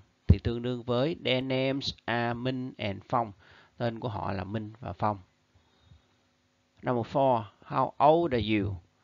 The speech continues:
Bạn bao nhiêu tuổi thì tương đương với cấu trúc là what is your age? Tuổi của bạn là gì?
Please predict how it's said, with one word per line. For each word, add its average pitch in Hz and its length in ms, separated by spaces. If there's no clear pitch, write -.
Bạn 101 200
bao 120 120
nhiêu 120 120
tuổi 107 420
thì - 160
tương 123 180
đương 120 120
với 127 60
cấu 135 200
trúc 165 240
là 107 180
what 120 360
is 104 440
your 123 200
age? 123 300
Tuổi 98 200
của 127 100
bạn 95 300
là 95 60
gì? 95 280